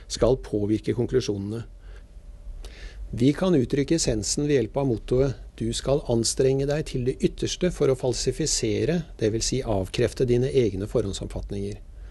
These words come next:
Det er et typisk menneskelig trekk at vi fortrinnsvis legger merke til ting som bekrefter våre fordommer, og endatil fordreier sanseinntrykk slik at de passer inn i vårt verdensbilde. Også forskere er mennesker, og vil være utsatt for slike seleksjons- og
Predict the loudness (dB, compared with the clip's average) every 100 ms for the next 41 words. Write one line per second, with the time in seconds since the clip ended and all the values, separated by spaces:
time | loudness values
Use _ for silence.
0 | -16 -16 -16 -14 -12 -4 4 4 4 2
1 | 0 2 0 2 0 2 -2 0 -2 -4
2 | -6 -2 0 2 0 0 -2 -2 -2 -2
3 | -2 -4 -2 -2 0 -2 -2 -2 -2 -2
4 | -4 -2 0 0 2 0 0 -2 -2 -2
5 | -6 -14 -14 -14 -14 2 4 6 4 0
6 | -2 0 0 2 0 -2 -4 -4 -4 -4
7 | -4 -4 -4 -6 -4 -4 -4 -2 -2 -2
8 | -2 -2 -2 -2 -2 -2 -2 -6 -6 -8
9 | -8 -6 -6 -6 -8 -10 -14 -18 -18 -18
10 | -16 -16 -6 -2 0 2 2 2 0 2
11 | 2 0 0 0 0 -2 -2 2 4 4
12 | 2 2 2 -4 -2 -4 -2 -4 0 0
13 | 0 0 -2 -4 -4 -2 -2 -2 -2 -2